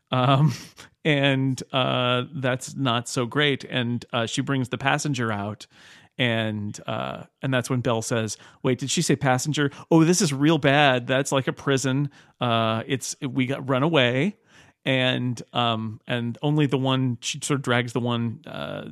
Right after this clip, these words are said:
dude away, uh, hippie dude, and, and to, to safety.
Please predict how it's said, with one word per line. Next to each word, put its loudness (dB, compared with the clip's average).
dude -2
away, -2
uh, -6
hippie -4
dude, 0
and, -4
and -4
to, -4
to -8
safety. -2